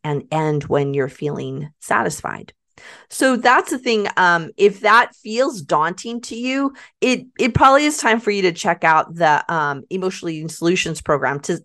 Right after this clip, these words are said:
'cause we, we go into this really deeply about how to figure out what's your right foods and how do you manage a day with food when it can feel very difficult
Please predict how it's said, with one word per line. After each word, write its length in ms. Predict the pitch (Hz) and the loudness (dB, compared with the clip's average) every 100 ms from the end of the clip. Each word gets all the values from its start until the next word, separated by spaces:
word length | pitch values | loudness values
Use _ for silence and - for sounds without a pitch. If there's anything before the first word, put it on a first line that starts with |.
| - | -8
'cause 200 | 185 165 | -6 -4
we, 300 | 170 165 175 | -2 0 0
we 140 | 175 175 | -2 2
go 280 | 175 156 170 | 6 6 4
into 260 | 185 190 | 0 0
this 260 | 165 151 - | -4 -4 2
really 200 | 196 208 | 2 2
deeply 580 | 180 170 170 151 143 - - - - | -2 -10 -8 -8 -8 -12 -20 -6 0
about 360 | 165 147 - | 4 4 4
how 280 | - 170 165 | 2 2 4
to 80 | 170 | 2
figure 420 | - 165 147 147 | 0 -4 0 4
out 320 | 147 147 - | 6 4 2
what's 340 | 160 165 165 175 | 0 0 0 -2
your 140 | 160 | 0
right 260 | 147 143 - | 2 0 -4
foods 340 | 156 151 151 - | -10 -8 -10 -10
and 160 | 151 | -8
how 360 | 143 - 156 156 | -2 4 4 4
do 80 | 175 | 2
you 340 | 180 175 165 | -2 -4 -4
manage 840 | 143 156 151 156 151 143 127 - - | -4 -2 2 2 2 0 -4 -14 -2
a 80 | 180 | -2
day 500 | 160 175 156 156 156 | 2 4 6 4 2
with 340 | 139 151 147 - | 0 0 0 -4
food 420 | 214 185 151 - | -4 -2 -4 -2
when 220 | 156 156 | -2 0
it 160 | 139 - _ _ _ _ _ | -2 -8 _ _ _ _ _
can 200 | - 190 | -6 -6
feel 420 | 190 - 208 202 | -6 -4 2 4
very 840 | 147 151 156 160 165 170 160 170 - | 2 2 4 4 4 0 -4 -8 -4
difficult 840 | - 254 226 214 - 151 131 - | 0 2 2 0 2 2 2 -4